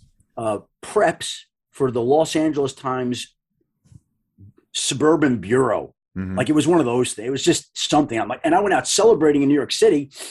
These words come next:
Speaker 1: that I finally got an offer. And when I got back, there was a note from my mother laying on my pillow, a purple note I could still see, square note, "Barry Forbes, Rocky Mountain News, three oh three, eight nine two, five three two six.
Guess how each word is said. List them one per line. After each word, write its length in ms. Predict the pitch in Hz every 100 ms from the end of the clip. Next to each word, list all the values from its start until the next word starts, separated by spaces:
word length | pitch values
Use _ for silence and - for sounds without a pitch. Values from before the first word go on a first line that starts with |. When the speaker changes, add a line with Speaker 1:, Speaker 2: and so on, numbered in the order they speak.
| - -
Speaker 1:
that 100 | 143
I 60 |
finally 260 | 131 165 165
got 140 | 147
an 100 | 135
offer. 400 | 165 208 107 113 _ _ _ 123
And 60 |
when 60 | 131
I 60 | 139
got 200 | 165 -
back, 220 | 165 -
there 80 | 127
was 100 | 120
a 80 |
note 280 | 110 165 190
from 100 | -
my 180 | 160 151
mother 520 | 139 143 139 104 120 _ _ _
laying 280 | 107 156 170
on 60 |
my 120 | 170 170
pillow, 300 | 143 117 107
a 40 |
purple 360 | - 170 170 143
note 220 | 135 120
I 80 | 113
could 140 | 101
still 200 | - 139
see, 340 | - 107 101 101
square 360 | - 127 147 139
note, 300 | 117 113 _ _ _ _ _ _
"Barry 320 | 143 165 190
Forbes, 760 | 165 160 160 147 143 - - _
Rocky 380 | 95 135 180 170
Mountain 260 | 160 160 139
News, 300 | 135 135 -
three 220 | 147 165
oh 80 | 170
three, 280 | 160 143 135
eight 120 | -
nine 200 | 151 151
two, 200 | 147 139
five 360 | - 131 139 -
three 160 | 147 139
two 180 | 147 139
six. 540 | 123 98 - - -